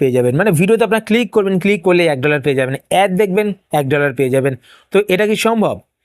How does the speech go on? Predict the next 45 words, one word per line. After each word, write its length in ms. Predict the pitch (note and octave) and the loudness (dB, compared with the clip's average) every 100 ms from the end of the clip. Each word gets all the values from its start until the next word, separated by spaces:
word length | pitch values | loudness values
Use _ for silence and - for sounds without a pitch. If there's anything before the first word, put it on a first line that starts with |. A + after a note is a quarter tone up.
| - | -2
এরকম 240 | F#3 A3+ A3 | -2 0 0
কিন্তু 140 | A3 - E3 | 0 -2 -4
অনেক 160 | G#3+ - | -4 -2
ওয়েবসাইট 400 | D#3+ F3 E3 G3 F#3 | -2 -2 -2 -4 -2
এবং 120 | E3 F3+ - | -2 -2 -4
অ্যাপ 180 | D3+ E3+ E3 | -6 -2 2
রয়েছে, 220 | E3 D3 C#3+ | 2 2 -2
যে 60 | D3 | -2
সমস্ত 220 | E3 D#3+ F3 E3 | -2 -2 -4 -4
অ্যাপ 160 | D3+ D#3 C#3 | -4 -4 -4
বা 60 | D3+ C#3+ | -4 -2
ওয়েবসাইটে 500 | D#3+ - D#3+ C#3+ D3 - - - D3 | -2 -2 -2 -2 -4 -8 -20 -8 -4
আপনারা 220 | F3+ F3 E3 | 0 -2 -2
কিন্তু 240 | D3 C3+ C3+ A2+ E3 | -2 -2 -4 -4 -2
ভিডিও 240 | F3+ G#3 G3+ | 2 4 4
দেখে 140 | F3+ F3 D#3+ | 2 2 0
পয়সা 200 | D#3+ E3+ | 0 -2
ইনকাম 180 | D#3 D#3 D#3 | -2 -2 -2
করতে 200 | D#3 - | -2 -2
পারবেন। 220 | C#3+ A#2+ A2+ - | -2 -2 -4 -4
আপনারা 180 | F3 - - | -6 -6 -8
একটা 200 | - - D#3 | -6 -4 -2
ভিডিও 160 | D#3+ D#3 | 0 2
দেখবেন, 220 | D3+ D3+ D3+ C3 | 2 -2 -4 -4
এক 80 | A2+ | -2
ডলার 180 | C3 C3 B2+ | 0 0 0
পেয়ে 120 | B2 | 0
যাবেন। 200 | B2+ B2 A#2+ - - _ D#3 | 0 -2 -6 -16 -20 _ -4
আপনারা 220 | F#3 F#3+ F#3+ | 0 -2 -2
অ্যাড 200 | F3+ G3 F3+ E3+ | -2 0 0 -2
দেখবেন, 280 | F3 F#3 F#3 E3 _ _ | 0 0 -2 -6 _ _
অ্যাড 220 | D#3 G#3 F#3 F#3 | -2 0 0 -2
দেখার 180 | F#3+ D#3+ | -2 -2
জন্য, 120 | D#3+ | -2
মানে 100 | D#3 D#3 | 0 0
একটা 180 | D#3+ - F#3+ | -2 -4 -4
অ্যাড 200 | D#3+ E3+ D3+ D3+ | -2 -2 0 -2
দেখবেন, 240 | C#3 D#3+ D#3+ | 0 -4 -4
অ্যাড 200 | D3 D3+ C#3+ | -4 -4 -2
দেখে 140 | D3 D3+ | -2 -2
আপনারা 160 | C#3 D#3 C3 | -2 -6 -4
এক 60 | B2 C3 | -2 0
ডলার 180 | C#3+ C#3 D#3 | 0 -2 -2
পেয়ে 160 | D3 A2 | -2 -4
যাবেন। 180 | F2+ | -8